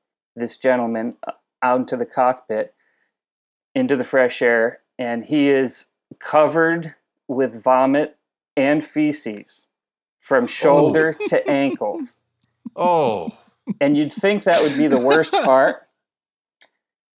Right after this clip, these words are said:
Speaker 1: but this guy figured in his seasickness stupor that probably the best thing to do on a shared charter with strangers would be to take off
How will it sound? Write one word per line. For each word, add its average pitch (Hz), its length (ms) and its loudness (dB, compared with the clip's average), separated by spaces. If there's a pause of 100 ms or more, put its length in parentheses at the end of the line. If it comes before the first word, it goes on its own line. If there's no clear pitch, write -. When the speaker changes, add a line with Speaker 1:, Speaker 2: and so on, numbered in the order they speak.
(280)
Speaker 1:
but 139 300 4
this 151 300 -4
guy 160 240 4
figured 139 760 -2
in 135 180 -2
his 127 420 -4 (220)
seasickness 143 680 -6
stupor 139 560 -2
that 120 340 -2 (460)
probably 147 420 2
the 127 120 -2
best 135 340 -2
thing 143 220 0
to 143 100 -6
do 127 360 -2
on 123 140 -4
a 120 40 -4
shared 131 380 -4
charter 131 360 0
with 120 160 -8
strangers 127 680 -6 (300)
would 135 160 -2
be 147 100 2
to 131 100 -2
take 143 320 -4
off 143 200 2